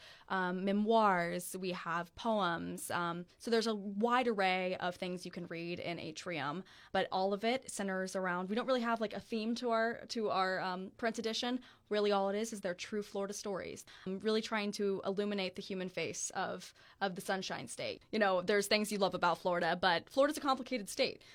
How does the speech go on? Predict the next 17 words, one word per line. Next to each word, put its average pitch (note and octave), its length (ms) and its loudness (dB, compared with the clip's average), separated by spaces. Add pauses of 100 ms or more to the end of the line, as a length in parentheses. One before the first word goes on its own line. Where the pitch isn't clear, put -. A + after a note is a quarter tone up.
(160)
And G#3+ 140 0
so G3+ 600 8
with G#3+ 160 4
Atrium, A#3+ 480 2
we G#3 100 0
really A3 260 2
wanted G#3 260 0
to - 200 2
uplift G3+ 320 0
marginalized F3 580 -2
voices - 360 -6
in E3 80 -4
Florida. B2+ 320 -4
We G3 100 2
wanted G3+ 220 0
to G3+ 60 -4
focus G3+ 360 -2